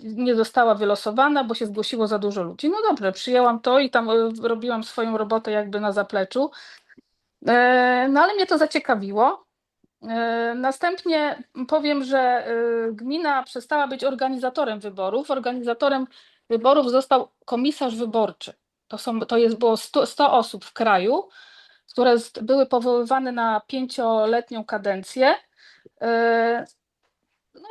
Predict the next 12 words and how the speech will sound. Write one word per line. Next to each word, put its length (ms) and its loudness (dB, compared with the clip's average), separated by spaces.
i 40 6
oni 120 4
jakby, 260 4
jakby 260 4
organizowali 640 2
te 140 -4
wybory 360 0
na 160 0
infrastruktur-, 920 -4
na 160 -4
infrastrukturze 800 -2
gminy. 400 -8